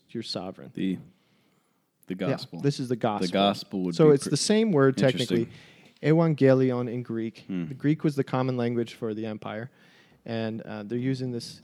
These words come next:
Speaker 1: uh, evangelizing comes from evangelion.
Speaker 2: Question.
Speaker 1: Mm-hmm.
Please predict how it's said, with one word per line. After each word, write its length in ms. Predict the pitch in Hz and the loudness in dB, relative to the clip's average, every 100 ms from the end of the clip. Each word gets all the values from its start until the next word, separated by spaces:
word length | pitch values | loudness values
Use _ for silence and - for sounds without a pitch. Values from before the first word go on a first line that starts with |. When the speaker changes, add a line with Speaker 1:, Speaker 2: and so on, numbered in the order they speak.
| - _ - | -20 _ -10
Speaker 1:
uh, 220 | 127 110 98 _ _ _ _ - | -8 -8 -12 _ _ _ _ -10
evangelizing 1500 | 139 123 117 135 139 135 123 110 107 107 117 110 117 120 147 _ | -8 -6 -2 0 2 0 -2 -6 -6 -6 -6 -6 -8 -8 -10 _
comes 260 | 127 113 | -10 -10
from 360 | - 110 110 113 _ _ _ | -12 -14 -14 -16 _ _ _
evangelion. 840 | - 123 120 120 113 107 104 113 143 _ - | -4 -2 -2 -4 -8 -8 -10 -10 -12 _ 0
Speaker 2:
Question. 480 | - - 87 - - - | 0 0 -4 -6 -14 -8
Speaker 1:
Mm-hmm. 200 | 127 | -2